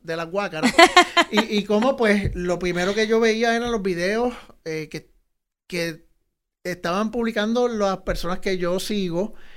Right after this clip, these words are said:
Speaker 1: pues, de una manera diferente. Está enfocado en el video vertical.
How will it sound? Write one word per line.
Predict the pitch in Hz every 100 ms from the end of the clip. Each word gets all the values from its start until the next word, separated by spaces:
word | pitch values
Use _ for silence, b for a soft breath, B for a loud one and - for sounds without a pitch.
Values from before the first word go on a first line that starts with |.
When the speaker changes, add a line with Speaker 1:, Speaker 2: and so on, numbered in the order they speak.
| b -
Speaker 1:
pues, | 165
de | 151 165
una | 180 196
manera | 202 196 185 202
diferente. | 196 175 160 202 160
Está | 139 151 156 -
enfocado | 180 156 - 135 156 170 208
en | 185
el | 160
video | 151 147 147 160
vertical. | 180 180 190 170 147